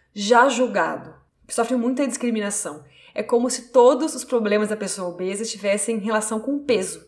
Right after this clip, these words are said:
E não, né? Às vezes a pessoa tem alguma questão de saúde porque pegou uma doença transmissível, uma gripe, uma catapora, um H I V. E são inúmeras as denúncias de pessoas gordas que vão a clínicas e hospitais e não conseguem fazer um exame,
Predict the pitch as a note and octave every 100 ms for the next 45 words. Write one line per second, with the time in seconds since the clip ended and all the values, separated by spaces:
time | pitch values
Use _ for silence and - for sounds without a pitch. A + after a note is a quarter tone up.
0 | _ G4 D4 G#3+ A3 G3 A3+ - _ -
1 | F#3+ F3 G3+ A3+ A#3 G#3+ A3+ A3 G#3 F#3
2 | G3 G#3 G#3 F#3 G#3 E3+ F3+ A3 G3+ -
3 | - - - G3+ F3+ F#3 G#3 G#3 G3+ G3+
4 | - G#3 A#3+ C#4+ B3 A#3+ G3 F3+ F3+ G3
5 | A3+ A3 F#3+ F#3+ F#3 F3 F#3+ G#3 F#3+ F3+
6 | F#3 F3 F3+ G#3 - _ _ - A#3 C4+
7 | C4 - D4 B3+ B3 B3 F3+ F3 - G3
8 | G3 G#3 G3 F#3+ G#3 G3+ - F#3 - F#3
9 | F#3 F3 F3+ F#3 F#3 F#3+ - G3+ G#3 G#3
10 | G#3+ G#3 G3+ G3+ G#3 - - G3 - G3+
11 | F#3 D#3 - - G#3+ G#3 G3 G#3 A3+ A3+
12 | - F#3+ G3+ G3 G3+ G3 G#3 G3 F3+ E3+
13 | F#3 G3+